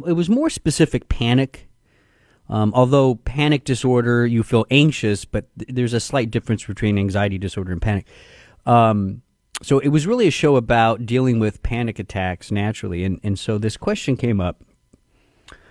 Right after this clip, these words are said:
"I'm confused. During your show on, on anxiety, you said your friend says no to the anxiety, trying to stop it. Yet, at the same time, you went on to say that she,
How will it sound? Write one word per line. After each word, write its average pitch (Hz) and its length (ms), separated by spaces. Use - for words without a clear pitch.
"I'm 160 220
confused. 156 760
During 170 380
your 190 140
show 135 400
on, 117 200
on 120 240
anxiety, 113 800
you 147 240
said 143 500
your 117 160
friend 156 520
says 120 360
no 131 580
to 117 100
the 104 120
anxiety, 92 640
trying 117 320
to 113 100
stop - 440
it. - 100
Yet, 135 320
at 123 100
the 123 120
same 135 280
time, 208 420
you 139 120
went 131 160
on 123 160
to 117 80
say 120 240
that 110 160
she, 117 280